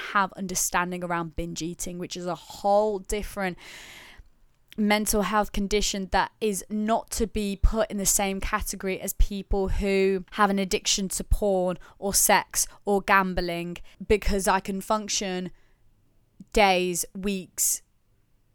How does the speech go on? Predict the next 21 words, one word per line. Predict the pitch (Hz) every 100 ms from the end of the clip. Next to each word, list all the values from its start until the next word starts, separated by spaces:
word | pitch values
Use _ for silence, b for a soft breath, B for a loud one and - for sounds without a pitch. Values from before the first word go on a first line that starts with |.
| _ -
not | 202 208 196
quite | - 214 180
months | 208 202 - -
for | 185
me, | 175 175
but | - -
people | - 202 - 190
can | - 220 190
s-, | 180 - _ _ _ -
go | 202 185 185
months | 190 196 190 170 - - b b b
without | 196 196 -
having | 208 185 175
a |
binge. | 156 208 180 170 175 - - -
Like, | 202 185
you | 196
can | 185 196
live | 202
very | 190 185
normally | 180 185 196 196 180 160 175